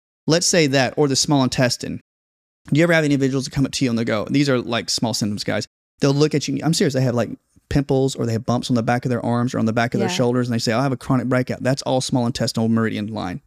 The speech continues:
Speaker 2: No way.
Speaker 1: So you find a kid that has little bumps on the back of their arms, like, what is it? He has sibo, small
Speaker 2: Yeah.
Speaker 1: intestinal bacterial overgrowth. Now, the emotions of the small intestine are going to be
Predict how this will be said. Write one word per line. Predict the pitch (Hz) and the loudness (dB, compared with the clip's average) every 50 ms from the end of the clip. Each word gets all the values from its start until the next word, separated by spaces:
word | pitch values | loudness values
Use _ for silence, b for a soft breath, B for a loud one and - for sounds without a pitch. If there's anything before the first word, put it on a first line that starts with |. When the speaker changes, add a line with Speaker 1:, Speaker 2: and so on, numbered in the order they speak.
| _ - _ | _ -10 _
Speaker 2:
No | - 202 208 196 190 | 0 0 2 2 2
way. | 180 190 190 185 180 185 - - 196 185 | 2 0 0 0 0 -2 -4 -8 -10 -6
Speaker 1:
So | - - 147 | -2 2 2
you | 135 135 | 2 4
find | 135 - 147 147 156 | 4 2 2 2 2
a | 156 | 0
kid | - - 151 135 131 | 0 0 0 2 2
that | 127 | 2
has | 127 123 120 | 0 0 2
little | 131 131 127 | 0 0 0
bumps | 131 135 123 120 - | 0 0 -2 -2 0
on | 135 123 | 0 0
the | 120 | 0
back | 117 123 117 120 - | 0 0 0 0 0
of | 131 | 0
their | 127 | 0
arms, | 117 117 120 120 127 | 0 0 0 0 -2
like, | 117 120 - | -2 -2 0
what | 120 131 139 147 | 0 2 2 2
is | 147 135 | 2 0
it? | - - _ | -4 -8 _
He | - 160 | -2 0
has | 170 170 | 0 0
sibo, | - - 214 196 - 90 - - - - - _ _ _ _ _ _ _ _ _ _ _ _ _ _ _ _ _ _ | 0 -2 -2 0 -2 -4 -4 -6 -10 -16 -20 _ _ _ _ _ _ _ _ _ _ _ _ _ _ _ _ _ _
small | - - - 135 131 | -12 -4 0 2 2
Speaker 2:
Yeah. | 139 | 4
Speaker 1:
intestinal | 139 - 143 135 - 143 127 | 4 4 2 2 2 0 0
bacterial | 131 123 117 - - 143 139 | 0 0 -2 0 0 2 2
overgrowth. | 160 160 147 123 - 101 - 139 - _ _ _ _ _ _ _ | 2 2 0 -2 -4 -6 -6 -8 -12 _ _ _ _ _ _ _
Now, | - 151 143 131 - - | 2 2 2 2 0 0
the | - 147 | 2 4
emotions | 139 135 151 170 185 - - 165 139 | 4 6 4 4 4 4 2 2 2
of | 147 127 | 2 2
the | 123 | 2
small | 120 - - 165 165 | 0 0 2 2 2
intestine | 151 143 - 139 123 - - 120 - | 2 2 2 2 2 2 0 -2 -2
are | - 120 117 117 | 0 0 0 2
going | 120 127 120 120 127 | 2 2 2 2 0
to | - 127 - | 0 -2 0
be | 123 117 110 110 110 110 | 0 2 2 2 2 0